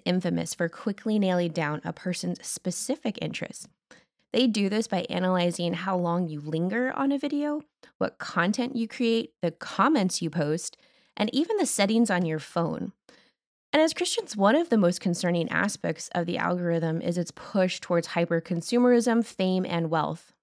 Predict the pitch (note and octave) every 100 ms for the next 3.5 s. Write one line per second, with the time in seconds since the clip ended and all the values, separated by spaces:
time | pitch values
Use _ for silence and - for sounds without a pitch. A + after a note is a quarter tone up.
0 | _ - G#3 G#3+ G3 A#3 A#3 C4+ A#3 E3+
1 | F3 F3+ E3+ F3 E3 F3+ G3 - F3+ F3
2 | E3+ E3 F3 F3+ F#3 E3+ E3+ E3 F3+ E3+
3 | E3 D#3+ E3 E3 E3